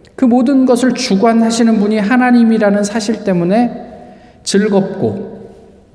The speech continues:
따라서 그 하나님에 대한 굳은 믿음을 고백하지 않을 수 없게 된다라는 내용을 이렇게 이야기한 거예요. 지금 당장 내 손에 쥐어지는 건 없는데 하나님께서 주관하시는 세상이잖아.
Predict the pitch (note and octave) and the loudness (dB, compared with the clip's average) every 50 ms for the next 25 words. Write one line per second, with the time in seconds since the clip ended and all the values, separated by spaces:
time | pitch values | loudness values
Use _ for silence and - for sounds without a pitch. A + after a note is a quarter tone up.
0 | - - G#3+ A#3 B3 B3+ A#3+ C4+ A3+ - - - - - - A#3+ A3+ A#3+ C4+ C4 | -10 -6 -2 0 0 0 2 2 0 0 -2 -4 -6 -2 0 0 2 2 0 2
1 | C4 B3+ B3 B3 A#3+ A3+ A3+ A3+ A3+ G3+ A3+ G#3 G3 A3 A#3 G#3+ G3 F#3 F3+ D#3+ | 2 2 4 2 2 2 2 2 0 0 0 0 2 2 4 4 2 2 2 2
2 | F3+ F#3 G3+ A3 A3 D#3 B2 A2+ - - - - - - - - - - - G#3+ | 2 2 2 2 2 0 -2 -4 -6 -10 -12 -16 -18 -18 -20 -20 -12 -4 -2 0
3 | G3+ A#3 A3+ A3 A3 A3+ A3 A3 A3 G3+ F#3+ G3 G#3 G3+ G3 - G#3 G3 G3 - | 2 2 2 0 -2 -4 -6 -4 -2 -2 0 0 0 0 -2 -2 -2 -2 -2 -2
4 | G#3+ G3 F#3+ F#3+ F#3+ G3 G3+ G3+ G#3 G#3 G#3 G#3 F#3 D#3+ D#3+ F3 F3 F3 F#3 E3+ | -2 0 0 2 2 2 2 0 0 -2 -2 0 0 0 0 0 0 0 0 0
5 | D3 D3 D3+ D3 D3+ D3 B2+ B2+ C3+ C3 C3+ D#3+ D#3+ D#3+ D#3+ C3+ B2+ B2+ A#2+ - | 0 0 -2 -2 -2 -2 -2 -2 -4 -4 -4 -4 -4 -4 -4 -4 -6 -10 -14 -18
6 | - - - - - - - - _ _ _ _ _ _ _ _ _ _ _ _ | -20 -20 -20 -20 -20 -20 -20 -20 _ _ _ _ _ _ _ _ _ _ _ _
7 | _ _ _ _ _ _ _ _ _ _ _ _ _ _ _ _ _ _ _ _ | _ _ _ _ _ _ _ _ _ _ _ _ _ _ _ _ _ _ _ _
8 | _ _ _ _ _ _ _ _ _ _ _ _ _ _ - - B3+ D4+ D#4 C4+ | _ _ _ _ _ _ _ _ _ _ _ _ _ _ -6 -2 0 2 2 4
9 | A#3 B3 C4 C#4+ D4 C4 B3 C4 A#3+ C#4 C#4+ C#4+ C4+ B3 C#4 C#4 C4+ A#3 B3+ B3 | 4 4 2 2 4 2 2 2 2 2 0 0 0 0 0 0 0 2 2 2
10 | B3+ C4 C#4+ C4+ A#3+ G#3+ A3 A3 A#3+ A#3 A3 A#3+ C#4 C4 F3+ C3 A2+ - - - | 4 4 2 2 2 2 2 2 2 2 2 2 0 0 0 -2 -4 -6 -8 -12
11 | - - - - - - - - - - - - - C#4 C#4+ D4+ D4+ D#4 C4+ D#4 | -14 -16 -18 -18 -20 -20 -20 -20 -20 -20 -14 -6 -2 0 2 2 2 2 2 2
12 | C#4 C4 B3 A#3 - F#3+ F#3 A3+ A3 G#3+ G3+ G3 G3 G3+ F#3+ F#3 F#3+ G3 A#3 A3 | 2 0 0 0 0 0 2 2 2 2 0 0 0 0 -2 -2 0 0 -2 0
13 | A3+ A3+ G3 E3 C3 B2 A#2 G#2+ A2 A2 A2 A2+ A#2 A#2+ B2 B2 - | 0 0 0 0 0 -2 -4 -6 -6 -8 -10 -10 -12 -12 -14 -14 -16